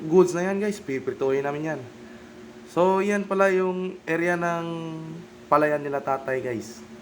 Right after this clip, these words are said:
Yan, sa likod ng fish pond. At, syempre, hindi magpapahuli itong mga bibe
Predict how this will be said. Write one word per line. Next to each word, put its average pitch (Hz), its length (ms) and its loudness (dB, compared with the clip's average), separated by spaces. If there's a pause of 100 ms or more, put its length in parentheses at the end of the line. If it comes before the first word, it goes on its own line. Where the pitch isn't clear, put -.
(500)
Yan, 98 480 -4
sa - 80 -6
likod 151 400 0
ng 147 400 0 (1300)
fish - 160 -10
pond. 117 240 -4 (720)
At, 233 320 0
syempre, 147 480 -4
hindi 135 160 -4
magpapahuli 135 640 0
itong 180 240 6
mga 180 480 2 (480)
bibe 123 480 -6